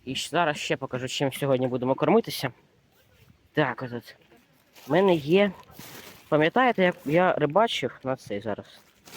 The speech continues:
Пам'ятаєте, як я рибачив на, на макуху?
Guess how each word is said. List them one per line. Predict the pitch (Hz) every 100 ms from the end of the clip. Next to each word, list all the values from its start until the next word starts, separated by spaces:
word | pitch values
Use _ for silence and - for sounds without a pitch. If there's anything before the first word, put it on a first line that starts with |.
| - - - -
Пам'ятаєте, | 156 220 233 208 165
як | 147
я | 156
рибачив | 143 165 208 - 151 135
на, | 151 160 151 _ _ - - - - - - - - 127
на | 143
макуху? | 165 - 139 -